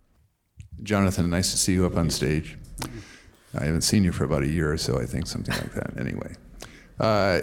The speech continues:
yes, uh, I, I have to say that formalism is in opposition to conceptualism, okay? Uh, I emphasize the ism because they really have two different tracks.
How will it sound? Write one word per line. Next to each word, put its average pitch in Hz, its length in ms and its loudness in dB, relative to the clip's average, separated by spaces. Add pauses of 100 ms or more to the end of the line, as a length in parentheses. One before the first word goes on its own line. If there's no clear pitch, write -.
yes, 117 500 2
uh, 101 320 6
I, 110 400 0
I 98 60 2
have 113 180 2
to - 80 -4
say 92 320 4
that 85 280 2
formalism 120 1000 4 (680)
is 107 180 2
in 104 100 2
opposition 101 560 0
to 92 120 0
conceptualism, 90 1040 -2 (340)
okay? 98 380 0 (680)
Uh, 98 300 4
I 98 60 0
emphasize 95 520 0
the 92 160 0
ism 92 300 2
because 92 420 0
they 92 160 2
really 87 360 2
have - 180 -4
two - 120 -6
different - 280 -8
tracks. - 480 -6